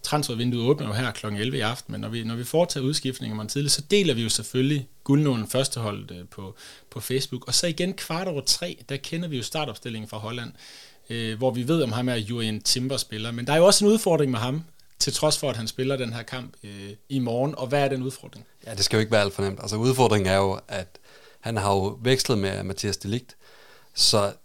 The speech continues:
Speaker 2: det kan meget vel være, at han spiller i morgen, og så Mathias de Ligt spiller en, en ottendedelsfinale. Det kan også være, at Mathias de Ligt spiller i morgen, og Jurien Timber så spiller en ottendedelsfinale. Og selvom vi så kender startopstillingen, så vil det jo stadigvæk være de her tredive tusind, vi skal betale i transfergebyr, hvis han ikke spiller. Og det er jo træls,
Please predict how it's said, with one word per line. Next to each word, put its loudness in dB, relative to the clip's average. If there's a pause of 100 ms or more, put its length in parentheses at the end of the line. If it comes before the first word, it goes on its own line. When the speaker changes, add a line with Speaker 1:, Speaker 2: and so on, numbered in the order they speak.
(100)
Speaker 2:
det -2
kan 0
meget 6
vel 4
være, 4
at 4
han 0
spiller 2
i 2
morgen, -2
og -2
så 0
Mathias -4
de -10
Ligt -6
spiller -6
en, -8
en -10
ottendedelsfinale. 0
Det -18
kan -2
også 4
være, 6
at 4
Mathias 2
de -6
Ligt 0
spiller 0
i 0
morgen, -2
og -6
Jurien -4
Timber 2
så -4
spiller -4
en -2
ottendedelsfinale. -4 (320)
Og -2
selvom 4
vi 0
så 0
kender 2 (180)
startopstillingen, -2
så 0
vil 0
det 2
jo 0
stadigvæk 2
være -2
de -6
her 2
tredive 0
tusind, -6
vi -6
skal -6
betale -2
i -6
transfergebyr, -4 (480)
hvis -4
han 0
ikke 0
spiller. -6
Og -8
det 4
er 8
jo 2
træls, 0